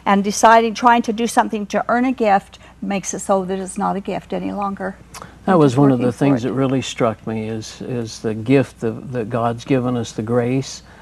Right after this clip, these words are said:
Speaker 2: In the
Speaker 1: Mm-hmm.
Speaker 2: Mormon church, we don't, that's not taught that way,
Speaker 1: Yeah.
Speaker 2: that it's a gift, and you can't add anything to a gift.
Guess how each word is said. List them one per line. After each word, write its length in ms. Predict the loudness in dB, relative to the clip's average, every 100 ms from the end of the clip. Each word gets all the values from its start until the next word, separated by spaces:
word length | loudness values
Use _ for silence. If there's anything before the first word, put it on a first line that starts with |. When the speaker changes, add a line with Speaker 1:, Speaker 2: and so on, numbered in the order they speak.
| -20 -10 -2
Speaker 2:
In 100 | 0
the 60 |
Speaker 1:
Mm-hmm. 60 | 2
Speaker 2:
Mormon 320 | 4 4 2
church, 360 | 0 -2 -2 -2
we 120 | 0
don't, 360 | -2 -4 -6
that's 300 | -2 -2 0
not 240 | -2 -2 -2
taught 400 | 6 6 6 -2
that 240 | -4 -4
way, 320 | -6 -8 -8 -6
Speaker 1:
Yeah. 220 | -4 -4
Speaker 2:
that 160 | -4
it's 180 | -6 -6
a 60 | -6
gift, 480 | -2 -2 -2 -4 -6
and 260 | -4 -2
you 80 | -4
can't 400 | -4 -4 -2 -2
add 240 | -2 -2
anything 520 | 0 -2 -4 -6 -8 -6
to 180 | -6
a 40 | -6
gift. 320 | -6 -6